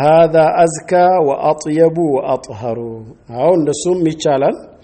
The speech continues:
ግን هذا ይሄኛው ለየግብረ ስጋ ግንኙነቱ፣ ግብረ ስጋ ግንኙነት ባደረገ ሁሉ ጊዜ ማታጠብ አዝካ፣ የበለጠ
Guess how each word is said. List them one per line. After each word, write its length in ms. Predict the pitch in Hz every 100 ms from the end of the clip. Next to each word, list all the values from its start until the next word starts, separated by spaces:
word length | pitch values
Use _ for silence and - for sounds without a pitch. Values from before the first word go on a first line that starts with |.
| _ _ _ _ -
ግን 360 | 151 196 247 254 262 - 143
هذا 600 | 170 196 208 196 170 165 175 170
ይሄኛው 580 | 165 165 175 175 196 226
ለየግብረ 480 | 175 165 165 151 151
ስጋ 160 | 147 147 143
ግንኙነቱ፣ 500 | 135 139 139 139 135 127
ግብረ 200 | 131 143
ስጋ 160 | 147 160
ግንኙነት 380 | 156 151 147 143
ባደረገ 460 | 135 143 151 160 170 175
ሁሉ 260 | 175 170 160
ጊዜ 180 | 143 139 139 123
ማታጠብ 720 | 127 147 151 180 196 156 175 - - - _ _ _ _ _
አዝካ፣ 380 | 143 160 147 - 143 139 143 147
የበለጠ 640 | 135 135 147 147 147 147